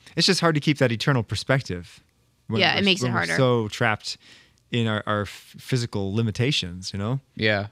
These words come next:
Speaker 3: No, I don't know. I, I don't, maybe I should think about that, but I don't necessarily think about that.
Speaker 1: No?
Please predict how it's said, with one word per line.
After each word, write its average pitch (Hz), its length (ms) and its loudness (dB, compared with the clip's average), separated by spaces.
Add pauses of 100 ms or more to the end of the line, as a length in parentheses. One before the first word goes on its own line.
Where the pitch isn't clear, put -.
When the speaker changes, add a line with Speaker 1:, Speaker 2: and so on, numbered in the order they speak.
Speaker 3:
No, 185 160 2
I 185 140 4
don't 208 120 2
know. 196 60 0
I, 120 280 4
I 127 40 0
don't, 160 240 -4 (880)
maybe 143 180 4
I 131 40 6
should 170 200 0
think 98 140 -6
about - 220 -10
that, - 160 -16 (480)
but 104 120 -4
I 107 60 0
don't 123 220 -4
necessarily 107 520 -4
think - 160 -12
about - 200 -12
that. - 280 -14
Speaker 1:
No? 151 200 0